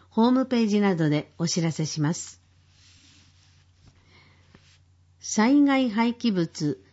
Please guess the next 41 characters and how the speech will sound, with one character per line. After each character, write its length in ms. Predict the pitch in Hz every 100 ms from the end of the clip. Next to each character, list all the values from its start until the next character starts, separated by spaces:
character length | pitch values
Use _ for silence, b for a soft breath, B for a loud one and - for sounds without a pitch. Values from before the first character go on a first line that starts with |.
| b
災 300 | - 220 285
害 220 | 285 269
の 120 | 247
影 220 | 240 226 226
響 240 | 220 214
に 160 | 196 190
よ 140 | 175
り 180 | 170 b b -
使 260 | - 254
え 100 | 277
な 140 | 269 262
く 120 | 247
な 100 | 240
っ 60 | -
た 120 | 185
ゴ 180 | 156 165
ミ。 220 | 165 151 - _ _ _ _ _ _ _ _ _ _ _ _ _ -
壊 240 | 226 247
れ 140 | 254 226
た 260 | 202 180
家 200 | - 269
具 140 | 277 214
や 200 | 156 156
建 460 | 175 165 208 202
具、 200 | 165 156 - b b b _
畳、 680 | 175 - 208 214 196 202 - _
布 140 | - -
団、 340 | 196 196 190 - b b b b -
家 180 | 190
電、 340 | 180 220 208 196 - _ _ _ _ -
衣 180 | 214 247
類、 360 | 196 143 123 _ _ _ _
木 180 | - 196
く 240 | - 247
ず、 340 | 214 208 196 - _ _
ブ 160 | 156 165
ロ 100 | 208
ッ 40 |
ク 240 | 208 - 170
な 160 | 165
ど。 180 | 143 143